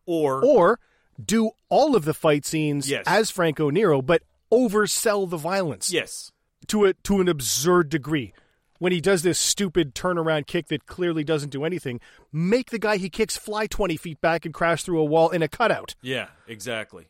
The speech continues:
Speaker 2: Like, like
Speaker 1: The first one, the Big Boss, where he goes
Speaker 2: the
Speaker 1: through the
Speaker 2: fucking Big
Speaker 1: fucking
Speaker 2: Boss, yeah. Like the Big
Speaker 1: Yeah.
Speaker 2: Boss when he flies through the, the wall of the barn and there's a cutout like fucking Wile E. Coyote.
Speaker 1: Yeah.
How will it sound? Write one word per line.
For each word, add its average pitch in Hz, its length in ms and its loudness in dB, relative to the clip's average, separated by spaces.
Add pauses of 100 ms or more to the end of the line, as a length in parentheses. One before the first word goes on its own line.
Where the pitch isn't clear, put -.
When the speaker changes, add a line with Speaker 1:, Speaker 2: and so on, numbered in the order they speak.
(140)
Speaker 2:
Like, 160 320 0
like 151 240 -2
Speaker 1:
The 165 80 -14
first 165 320 -6
one, 185 140 -4
the 143 80 -8
Big 147 240 -6
Boss, 156 360 0
where 151 140 -10
he 135 60 -8
goes 139 320 -6
Speaker 2:
the 175 80 -2
Speaker 1:
through 156 60 -2
the 226 40 2
Speaker 2:
fucking 202 220 4
Big 190 140 4
Speaker 1:
fucking 170 40 -6
Speaker 2:
Boss, 185 320 2
yeah. 165 160 2
Like 180 220 0
the 196 80 2
Big 196 140 4
Speaker 1:
Yeah. 170 60 -2
Speaker 2:
Boss 160 240 2
when 165 120 -4
he 156 40 -4
flies 170 320 0
through 196 100 -6
the, 156 260 -4
the 170 100 2
wall 165 300 4
of 156 60 4
the 156 60 0
barn 165 300 2
and 127 140 -4
there's 131 100 -6
a 139 60 -14
cutout 147 340 0
like 143 180 -8
fucking 147 320 -4 (200)
Wile 165 260 4
E. 147 60 -4
Coyote. 156 500 0
Speaker 1:
Yeah. 117 240 -8